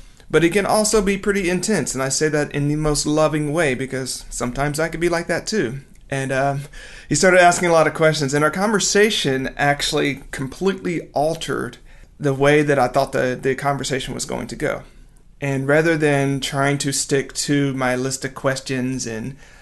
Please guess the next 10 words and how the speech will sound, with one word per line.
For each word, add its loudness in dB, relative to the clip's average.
the -8
preparation, -2
I -6
decided 0
to -4
say, 0
"Screw 2
it, -2
you 0
know, 2